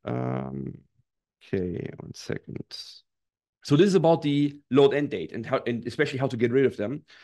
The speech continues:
because in Data Vault two point oh point one, um, essentially we don't use a load end date anymore. At least a, a physical end date anymore that we need to update essentially all the time, right?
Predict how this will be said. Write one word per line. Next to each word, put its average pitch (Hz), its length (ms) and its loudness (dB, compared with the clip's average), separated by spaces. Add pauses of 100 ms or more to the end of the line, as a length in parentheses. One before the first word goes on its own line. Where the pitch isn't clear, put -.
(140)
because 143 240 2
in 139 60 2
Data 151 180 6
Vault 160 220 4
two 175 160 2
point 139 460 0 (200)
oh 135 160 6
point 120 360 -4
one, 190 420 -4 (380)
um, 139 180 2
essentially 160 400 0
we 135 340 2
don't 139 300 2
use 131 140 -6
a - 20 -8
load 123 160 -2
end - 120 -2
date 101 120 -4
anymore. 101 320 -4
At 113 80 -6
least 143 300 4 (200)
a, 127 300 2 (760)
a 117 120 0
physical 156 600 2
end 139 180 2
date 143 100 0
anymore 131 340 -2
that 120 160 -6
we 123 80 -4
need 123 200 -6
to 117 420 2
update - 380 -2
essentially - 300 -10
all 90 140 -2
the - 80 -10
time, - 140 -14
right? 123 260 0